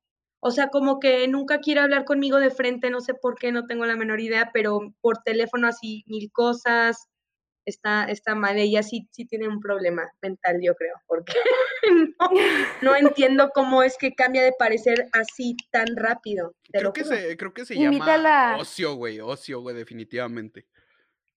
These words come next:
Speaker 1: Ocio
Speaker 2: Necesita
Speaker 1: o
Speaker 2: un viernes
Speaker 1: no
Speaker 2: de putonas.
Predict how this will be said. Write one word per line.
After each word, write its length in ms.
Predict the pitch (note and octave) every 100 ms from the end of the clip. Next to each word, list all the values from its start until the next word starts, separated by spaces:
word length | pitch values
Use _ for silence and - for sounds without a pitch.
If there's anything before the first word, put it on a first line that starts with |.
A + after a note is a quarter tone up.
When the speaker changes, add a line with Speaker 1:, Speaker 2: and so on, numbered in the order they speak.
| _
Speaker 1:
Ocio 440 | - C4 D4 F4 D4+
Speaker 2:
Necesita 480 | C#4 B3 A#3 A#3+ A4
Speaker 1:
o 40 |
Speaker 2:
un 60 | A4
viernes 300 | G4+ - G4+
Speaker 1:
no 60 |
Speaker 2:
de 80 | F#4+
putonas. 640 | - B3+ B3 A#3+ A#3 G#3